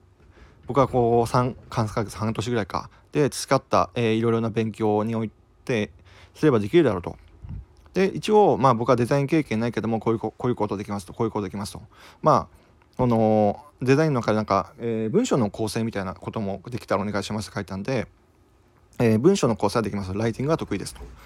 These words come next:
あとは、あの、商品を売るためのマーケティングは得意ですと。なので、そ-、そのお客さんのニーズに合った商品を、えー、カスタマイズすることは、提案すること、そのデザインとして考えることはできますというお話はさせて、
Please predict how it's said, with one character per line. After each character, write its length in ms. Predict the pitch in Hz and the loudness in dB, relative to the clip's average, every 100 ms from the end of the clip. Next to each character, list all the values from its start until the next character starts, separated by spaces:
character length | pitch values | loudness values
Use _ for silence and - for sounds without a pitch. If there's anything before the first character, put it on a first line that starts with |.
| - - - - - - | -20 -20 -20 -20 -20 -4
あ 100 | 147 | -2
と 80 | 180 | 4
は、 160 | 151 - | 4 4
あ 100 | 117 | 2
の、 160 | 110 | 2
商 160 | 104 151 | 0 0
品 100 | 123 | 2
を 40 | |
売 40 | 110 | 2
る 60 | |
た 80 | 135 | 0
め 80 | 156 | 0
の 60 | 123 | 0
マ 120 | 107 | 0
ー 40 | |
ケ 100 | - | -2
テ 80 | 131 | -4
ィ 20 | |
ン 40 | 147 | -2
グ 60 | |
は 60 | 160 | -2
得 180 | - 107 | -2 -6
意 60 | |
で 80 | - | -8
す 80 | - | -12
と。 100 | - - - - - _ - - - | -16 -20 -20 -20 -20 _ -20 -20 -14
な 80 | - | -6
の 100 | 175 | -2
で、 220 | 180 147 | 0 0
そ-、 320 | 110 139 135 - | 0 0 0 -2
そ 120 | - | -2
の 160 | 143 139 | 0 2
お 80 | 139 | 2
客 200 | 175 - | -2 0
さ 120 | 190 | 0
ん 80 | 185 | 0
の 120 | 180 | 2
ニ 120 | 185 | 0
ー 40 | |
ズ 100 | 175 | 0
に 40 | 131 | -2
合 60 | |
っ 40 | 131 | -2
た 180 | - 160 | -2 -2
商 180 | 151 143 | 0 -2
品 220 | 139 131 | -2 -2
を、 320 | 185 151 - - - - | 2 2 2 -8 -20 -4
え 400 | 123 113 110 107 | 0 2 2 0
ー、 60 | 104 | -2
カ 120 | - | 0
ス 60 | 117 | 2
タ 80 | |
マ 120 | 139 123 | 4 2
イ 20 | |
ズ 60 | |
す 120 | 101 110 | 0 -6
る 80 | |
こ 120 | 104 123 | -6 0
と 80 | |
は、 200 | 147 95 - _ _ _ _ | 2 2 -2 _ _ _ _
提 160 | - 127 | -2 0
案 120 | 117 | 2
す 100 | 120 | 0
る 80 | 117 | -4
こ 100 | 117 | -2
と、 220 | 143 - | -2 -2
そ 160 | - 143 | -4 0
の 160 | 131 | 2
デ 100 | 123 | 2
ザ 140 | 135 156 | 2 0
イ 20 | |
ン 40 | |
と 100 | 147 | -2
し 60 | 139 | -4
て 80 | 139 | -2
考 220 | 139 147 | -2 0
え 60 | 160 | 0
る 60 | |
こ 100 | 180 | -2
と 80 | - | -4
は 60 | 151 | -4
で 80 | 107 | -4
き 60 | |
ま 100 | 98 | -6
す 80 | - | -8
と 120 | - - - - - 180 | -12 -16 -20 -20 -2 2
い 40 | |
う 140 | 190 | 4
お 40 | 147 | 4
話 260 | 151 156 | 2 4
は 80 | 190 | 2
さ 120 | - | 0
せ 80 | - | 0
て、 200 | - 107 | 0 0